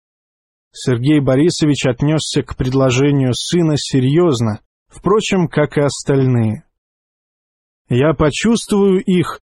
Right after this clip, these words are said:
и поведу отряд». «А я категорически против», заявил Вячеслав.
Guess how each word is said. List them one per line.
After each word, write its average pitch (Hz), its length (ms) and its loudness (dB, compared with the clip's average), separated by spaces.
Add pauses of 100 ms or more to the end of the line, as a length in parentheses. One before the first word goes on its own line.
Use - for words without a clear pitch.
(140)
и 165 120 2
поведу 139 560 2
отряд». 139 680 0 (840)
«А 131 160 0
я 165 240 2
категорически 220 880 0
против», 165 680 0 (240)
заявил 131 560 2
Вячеслав. 127 680 -2